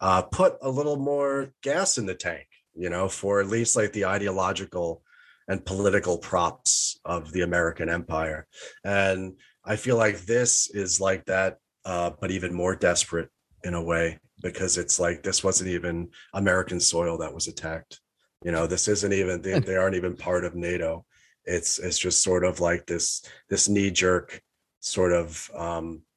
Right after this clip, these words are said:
pulling everybody together and saying, "We're, we're all Ukrainians now." That seems like a, that there is a, a certain desperation there, I think.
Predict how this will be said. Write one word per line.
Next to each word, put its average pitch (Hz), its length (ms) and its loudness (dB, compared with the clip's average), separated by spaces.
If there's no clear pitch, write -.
pulling 110 260 2
everybody 95 540 2
together 87 440 2
and 80 140 -4
saying, 82 300 -2
"We're, 82 240 -2
we're 98 200 2
all 95 140 6
Ukrainians 90 800 -2
now." 76 300 -8
That 135 180 2
seems 170 280 4
like 156 160 2
a, 143 360 2
that 143 160 2
there 151 160 2
is 165 300 2
a, - 40 -6
a 143 120 -4
certain 165 280 2
desperation 151 640 0
there, 82 200 -6
I 82 80 -10
think. 80 380 -20